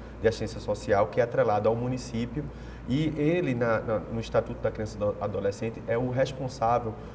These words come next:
por, por estar executando e fisca-, e, é, executando as medidas socioeducativas em meio aberto, que são, no caso, a,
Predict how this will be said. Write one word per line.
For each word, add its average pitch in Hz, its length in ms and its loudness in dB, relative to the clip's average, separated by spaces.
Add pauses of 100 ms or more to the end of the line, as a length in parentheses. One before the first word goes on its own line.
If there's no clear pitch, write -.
(140)
por, 147 160 0 (300)
por 135 100 -2
estar 110 320 4
executando 123 640 4
e 143 40 -4
fisca-, 143 440 -2
e, 123 320 0 (100)
é, 107 280 8
executando 135 480 2
as 139 40 -4
medidas 127 280 -2
socioeducativas 123 800 -2 (320)
em 127 80 0
meio 127 240 4
aberto, - 420 4
que - 120 -4
são, 98 180 -2
no - 80 -6
caso, 92 400 -6
a, 98 240 0